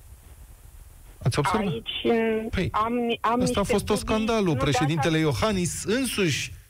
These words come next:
Speaker 1: a, s-a declarat nedumerit și a cerut explicații. Și atunci a apărut o asociație care a spus, prin declarații voluntare, „Noi am numărat o mie trei sute de cazuri”, în condițiile în care probabil că sunt cu zecile de mii.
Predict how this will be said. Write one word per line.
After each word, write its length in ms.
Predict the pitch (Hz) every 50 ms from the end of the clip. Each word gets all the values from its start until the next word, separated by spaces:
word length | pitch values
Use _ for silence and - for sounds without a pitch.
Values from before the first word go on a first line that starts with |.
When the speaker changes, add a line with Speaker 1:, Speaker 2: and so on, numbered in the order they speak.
| - - - _ -
Speaker 1:
a, 60 | 165 160
s-a 180 | - 151 165
declarat 400 | 151 139 131 - 151 151 160 160
nedumerit 460 | 151 143 123 143 135 143 139 139 135
și 80 | 107 -
a 60 | 135
cerut 300 | 123 - 139 131 127 123
explicații. 640 | 139 123 - - - 127 107 - 123 123 123 120 117
Și 80 | -
atunci 280 | 156 - - 196 190 -
a 40 | 190
apărut 300 | 175 - 180 185 190 -
o 40 |
asociație 640 | 175 151 113 143 127 - - 156 185 220 - - 220
care 180 | - 214 196 190
a 40 | 180
spus, 500 | - - - 240 233 - - - - -
prin 200 | - 196 196 190
declarații 560 | 185 175 180 185 180 180 196 190 - - 175
voluntare, 600 | 139 151 160 143 139 131 123 123 202 214 208 208
„Noi 360 | 196 190 196 196 190 190 185
am 120 | 180 180 180
numărat 440 | 180 180 180 180 185 185 185 175 -
o 40 | 170
mie 180 | 170 170 170
trei 180 | 151 - 143 147
sute 140 | 131 - 147
de 140 | 135 147 127
cazuri”, 420 | - 139 117 110 120 107 92 117
în 60 | 107
condițiile 340 | - - 120 117 113 127 123
în 60 | 117
care 160 | 110 120 123
probabil 240 | 113 - 123 123 117
că 100 | 117 127
sunt 260 | 117 - - 120 117 110
cu 100 | - 120
zecile 340 | 113 123 117 - - 127 113
de 120 | 107 113
mii. 160 | 104 - -